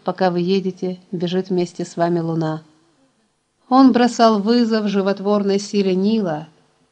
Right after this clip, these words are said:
кое-где подступая почти к самым его берегам. На вокзале в Луксоре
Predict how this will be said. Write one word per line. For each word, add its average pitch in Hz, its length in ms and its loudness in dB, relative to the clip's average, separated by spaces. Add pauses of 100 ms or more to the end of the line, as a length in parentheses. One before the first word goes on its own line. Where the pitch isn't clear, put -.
(200)
кое-где 185 420 -2
подступая 190 720 -4 (100)
почти 240 560 -8
к - 120 -20
самым 214 540 -4
его 165 300 -6
берегам. 160 600 -8 (3000)
На 202 180 6
вокзале 214 500 4
в 156 60 -2
Луксоре 208 640 -4